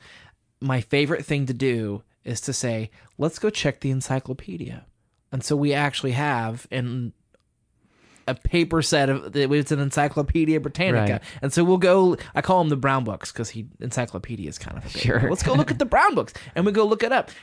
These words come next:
Speaker 1: And the beauty of that is, not that I'm a total Luddite, it's not about paper, 'cause certainly there's printed material that's not true or
Speaker 2: Mm-hmm.
Speaker 1: definitely not helpful.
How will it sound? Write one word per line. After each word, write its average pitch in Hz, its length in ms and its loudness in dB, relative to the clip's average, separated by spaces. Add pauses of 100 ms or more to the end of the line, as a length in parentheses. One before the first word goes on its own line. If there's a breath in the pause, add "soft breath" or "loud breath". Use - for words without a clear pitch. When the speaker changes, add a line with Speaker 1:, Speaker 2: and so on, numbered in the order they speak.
Speaker 1:
And 156 100 -2
the 156 60 2
beauty 254 420 0
of 208 100 0
that 143 220 2
is, 110 340 -4
not 156 140 0
that 156 80 0
I'm 135 140 2
a - 20 -6
total 139 280 0
Luddite, 123 320 0
it's - 100 -10
not 131 100 0
about 131 220 -2
paper, 120 260 -2
'cause 123 220 -4
certainly 151 260 0
there's 127 160 -4
printed 135 320 -4
material 123 380 -4
that's 113 240 -8
not 120 340 -6
true 113 400 -4
or 147 140 0
Speaker 2:
Mm-hmm. 113 80 2
Speaker 1:
definitely 113 320 0
not 117 60 -6
helpful. 104 360 -10